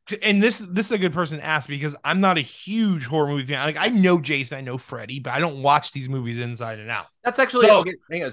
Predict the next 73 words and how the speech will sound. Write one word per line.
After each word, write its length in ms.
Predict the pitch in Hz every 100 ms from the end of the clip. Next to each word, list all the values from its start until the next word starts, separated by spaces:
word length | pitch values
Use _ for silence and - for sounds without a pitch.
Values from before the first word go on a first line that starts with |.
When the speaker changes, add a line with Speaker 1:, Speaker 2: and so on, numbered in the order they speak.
| -
Speaker 2:
I'm 100 | 165
sorry, 240 | 151 127 107
dude. 220 | 107 104
Uh, 140 | 143 131
but 180 | 135
I, 60 | 143
like, 180 | 160 165
this 120 | 202
is 80 | 240
actually 300 | 254 - 226
why 300 | 160 156 160
I, 80 | 151
like, 300 | 147 139 127
one 160 | 151
of 60 | 190
the 80 | 185
reasons 260 | 165 156
I 80 | 135
love 220 | 131 127
doing 240 | 123 120 127
this 160 | 135
on 80 | 131
our 120 | 113
show 200 | 110 175
is, 100 | 139
like, 160 | 113 110 _ _ _
our 120 | 175
show 280 | 165 240 262 -
isn't 240 | 165 185
a 140 | 135 127
horror 420 | - 131 139 147
show. 320 | - 170 165
You're 140 | 131 185
not 160 | 208
a 40 | 156
huge 280 | - 175
<laughs> 20 | 147
horror 380 | 147 160 185 180
fan. 300 | 139 123 117 _ -
And 120 | 165
just 240 | 202 202
like 80 | 214
our 100 | 208
comic 360 | - - 202 277
conjectures, 580 | - 123 120 - 120 110 -
it's 240 | 131 - _
fun 260 | 170 180 156
to 100 | 131
just 280 | 113 127
kind 120 | - 120
of 40 | - _ _
play 240 | 156 165
with 360 | 151 123 120 107 _ _
what 300 | - 156 - -
are 220 | 175 262
these 220 | 139 123
characters 380 | - 196 185 151
that 120 | 131
we 180 | 127 139
know, 280 | 135 147 185
like, 420 | 170 131 113 110 -
a 100 | 131
little 540 | 123 127 147 156 131
bit 280 | 107 123 127
about 500 | - 98 - 98 87
abstractly, 680 | 101 98 - 110 104 _ 90
you 180 | 85 117
know? 180 | 127 131
So 120 | 127
it's 100 | 123
kinda 140 | 165 160
Speaker 1:
Yeah. 120 | 107
Speaker 2:
cool. 260 | 98 110